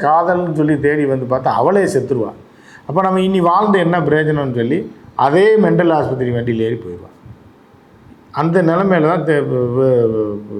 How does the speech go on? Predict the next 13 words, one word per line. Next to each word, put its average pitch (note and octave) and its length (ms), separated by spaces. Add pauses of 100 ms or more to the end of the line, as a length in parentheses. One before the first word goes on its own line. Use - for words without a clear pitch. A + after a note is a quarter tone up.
வி D3 180
சி D3 160
கா G#2+ 120
இருந்தது. F#2+ 460 (1000)
ஏன்னா A#2+ 160 (800)
எங்கேயோ D3 220 (120)
போய் D#3 220
அடி C#3 220
வாங்கிட்டு B2 320 (100)
கடைசியில D3 540
அதே C3+ 160
வண்டியில B2+ 420
ஏறி A#2 160